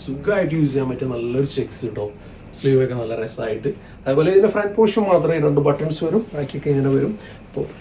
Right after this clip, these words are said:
ഇതൊക്കെ വളരെ ഈസി ആയിട്ടുള്ള പ്രൈസിൽ നല്ല കളക്ഷൻസ് ആട്ടോ.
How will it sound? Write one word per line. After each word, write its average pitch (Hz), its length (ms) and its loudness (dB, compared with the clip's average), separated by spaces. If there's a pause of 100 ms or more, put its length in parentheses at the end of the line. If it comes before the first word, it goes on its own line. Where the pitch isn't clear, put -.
(240)
ഇതൊക്കെ 151 300 0 (260)
വളരെ 175 300 -2 (100)
ഈസി 175 220 0
ആയിട്ടുള്ള 185 280 0
പ്രൈസിൽ 139 380 2 (240)
നല്ല 135 300 -4 (100)
കളക്ഷൻസ് 139 520 -2
ആട്ടോ. 120 180 -6